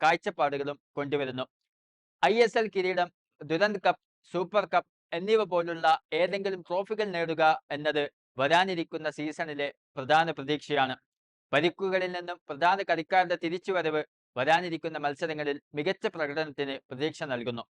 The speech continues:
ഏറ്റവും മികച്ച ആരാധക നിരയാണ് ബ്ലാസ്റ്റേഴ്സ് ടീമിനുള്ളത്. കേരള ബ്ലാസ്റ്റേഴ്സിന്റെ ആവേശഭരിതമായ ആരാധക വൃന്ദം ഒരു പ്രധാന കിരീടത്തിനായി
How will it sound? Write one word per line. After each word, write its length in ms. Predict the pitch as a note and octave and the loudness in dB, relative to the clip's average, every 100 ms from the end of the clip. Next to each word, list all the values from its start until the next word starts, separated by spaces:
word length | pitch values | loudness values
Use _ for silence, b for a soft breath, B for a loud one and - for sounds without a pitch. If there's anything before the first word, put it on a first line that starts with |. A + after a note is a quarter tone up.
| _ F#3+ | _ 0
ഏറ്റവും 340 | G3+ B3+ B3 | 4 6 6
മികച്ച 280 | G#3+ G3 - | 4 2 4
ആരാധക 560 | F#3 D#3+ F3+ G3 G3 F#3 | 6 6 6 4 2 0
നിരയാണ് 520 | E3+ E3+ D#3+ D#3 D#3 _ | 2 4 4 4 -2 _
ബ്ലാസ്റ്റേഴ്സ് 460 | C3 D3+ D#3+ F3+ - | 4 4 4 -2 -2
ടീമിനുള്ളത്. 500 | D3 D3 C#3 B2+ B2 - _ _ _ | -6 -4 -4 -2 -4 -6 _ _ _
കേരള 260 | D#3 F#3 F#3+ | 2 4 4
ബ്ലാസ്റ്റേഴ്സിന്റെ 640 | F3+ F3 - F#3 F#3 F3+ | 4 0 0 -4 -2 0
ആവേശഭരിതമായ 960 | D#3 E3 F#3+ F#3 G3 F3+ E3+ F3 E3+ E3+ | 6 6 4 0 -2 -2 -2 0 2 4
ആരാധക 640 | E3 D#3 E3+ F#3 F3 E3+ | 6 6 6 4 4 0
വൃന്ദം 380 | E3 E3 E3 E3 _ _ _ | -2 2 0 0 _ _ _
ഒരു 120 | F3+ G3 | 0 0
പ്രധാന 400 | F#3+ G3+ A3 G#3+ | 4 6 6 4
കിരീടത്തിനായി 880 | G3 G3 G#3 F#3+ - F3+ F3 E3+ | 0 0 2 0 -2 -4 -2 -2